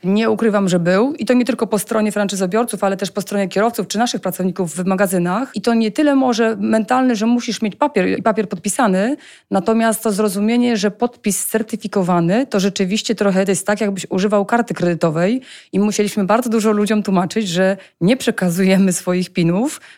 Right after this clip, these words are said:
bo to jest karta kredytowa. Nie wolno sobie na post-icie żółtym na ekranie przykleić tego kodu,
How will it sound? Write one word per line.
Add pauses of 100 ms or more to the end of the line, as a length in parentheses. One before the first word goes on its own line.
bo
to
jest
karta
kredytowa.
Nie
wolno
sobie
na
post-icie
żółtym
na
ekranie
przykleić
tego
kodu,